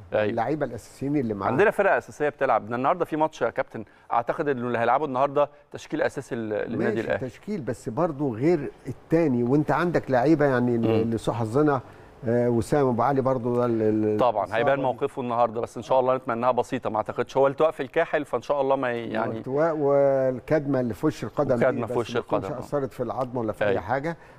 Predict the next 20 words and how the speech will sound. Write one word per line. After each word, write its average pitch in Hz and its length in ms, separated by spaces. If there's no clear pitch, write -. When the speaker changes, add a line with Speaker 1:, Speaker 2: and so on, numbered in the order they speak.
Speaker 2:
والتواء 143 340
في - 100
الك-، 131 320
يعني 135 280
في 190 280
حاجات 143 360
كده 175 180
بتطلع 160 440
لك 160 180
Speaker 1:
مم. 110 300
Speaker 2:
انت 156 260
يعني 135 440
من، 123 120
من 120 600
ضمن 110 140
Speaker 1:
أيوة. 143 220
Speaker 2:
ال-، 117 200
ال-، 110 300
لكن 151 360
برضه 196 380